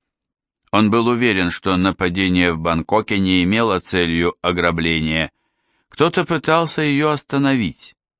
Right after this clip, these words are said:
Кто-то, кто не хотел, чтобы она совала свой нос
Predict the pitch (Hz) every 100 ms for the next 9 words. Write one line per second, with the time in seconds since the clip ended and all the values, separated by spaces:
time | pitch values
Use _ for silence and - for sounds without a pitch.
0 | _ _ _ - - 95 90 101 - 95
1 | 90 82 87 78 92 101 - 87 80 80
2 | 85 85 - 90 85 87 87 82 - 80
3 | 80 78 87 -